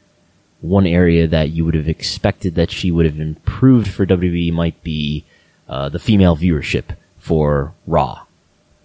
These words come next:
So I took a look at the viewership demographics, male and female, and people in general, for Raw and for SmackDown. You look at those demographics over the last, uh,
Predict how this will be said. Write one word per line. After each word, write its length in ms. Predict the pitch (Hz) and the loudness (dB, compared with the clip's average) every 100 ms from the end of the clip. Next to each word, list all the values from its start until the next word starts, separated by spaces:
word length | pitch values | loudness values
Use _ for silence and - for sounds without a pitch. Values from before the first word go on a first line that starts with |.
| _ _ _ - | _ _ _ -2
So 160 | 85 | 0
I 40 | 85 | 2
took 200 | 90 80 | 2 -2
a 140 | 85 | -4
look 180 | 85 82 | -4 -6
at 140 | - | -6
the 260 | 85 78 73 | -2 -2 0
viewership 500 | 82 98 87 92 - | 4 4 2 -4 -4
demographics, 880 | 85 82 82 82 87 80 - - - _ _ - | -6 -2 -2 -2 -4 -6 -8 -14 -18 _ _ -4
male 360 | 82 85 82 | -2 0 0
and 160 | 82 90 | -2 -2
female, 460 | 76 80 82 80 | -4 -2 -2 -2
and 120 | 73 69 | -4 -4
people 220 | 87 71 | -4 -6
in 120 | 73 | -2
general, 480 | 95 92 87 85 - _ _ _ _ | -2 0 -2 -4 -8 _ _ _ _
for 240 | - 82 | -2 0
Raw 440 | 76 92 90 85 85 - | 2 4 4 2 -4 -4
and 120 | 117 | -2
for 80 | 95 | -2
SmackDown. 680 | 80 82 76 - 73 73 71 _ _ _ _ _ - | -2 -2 -4 -4 -4 -4 -6 _ _ _ _ _ -4
You 80 | 90 | 0
look 100 | 92 | 2
at 60 | 90 | 2
those 160 | 85 | 0
demographics 640 | 90 82 80 78 82 85 - | 0 0 -2 -4 -6 -6 -4
over 120 | 78 | -4
the 80 | 78 | -4
last, 680 | 73 78 78 - - - 85 | -2 -4 -4 -8 -14 -10 -4
uh, 300 | 78 76 | -2 -2